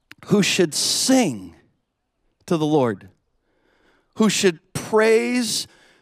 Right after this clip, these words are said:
the beauty of holiness as they went out before the army. Before, not after the army.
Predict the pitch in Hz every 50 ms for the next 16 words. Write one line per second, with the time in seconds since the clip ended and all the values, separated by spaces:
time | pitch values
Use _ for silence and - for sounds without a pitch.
0 | _ _ _ _ _ - 175 180 156 - - 196 214 233 226 226 226 214 202 160
1 | 156 - 208 220 214 214 214 190 160 135 110 104 - - - - - _ _ _
2 | _ _ _ _ _ _ _ _ _ _ _ _ _ _ _ _ _ _ _ _
3 | _ _ - 202 208 202 180 135 143 202 190 190 190 226 220 226 220 214 208 214
4 | 214 - 147 - 233 214 - - - 247 262 285 285 254 240 226 190 165 143 123
5 | 110 101 90 82 80 80 _ _ _ _ _ _ _ _ _ _ _ _ _ _
6 | _ _ - 247 226 - - 285 269 - - _ _ _ _ _ _ - - 233
7 | 294 311 311 320 339 302 - - 240 190 190 170 160 143 127 104 92 85 - _